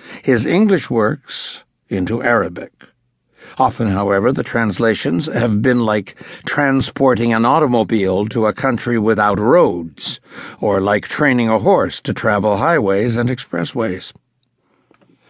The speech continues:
To understand and justify some of Gibran's writing,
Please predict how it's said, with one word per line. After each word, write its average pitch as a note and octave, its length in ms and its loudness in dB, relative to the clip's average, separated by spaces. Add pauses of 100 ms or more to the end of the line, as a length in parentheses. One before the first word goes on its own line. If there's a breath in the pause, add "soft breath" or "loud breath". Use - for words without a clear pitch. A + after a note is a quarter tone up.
(140 soft breath)
To D3+ 160 2
understand C3 720 2
and G2+ 180 0
justify G#2 720 0
some B2+ 300 -2
of G2+ 180 -2
Gibran's F#2+ 640 0
writing, A#2 500 -2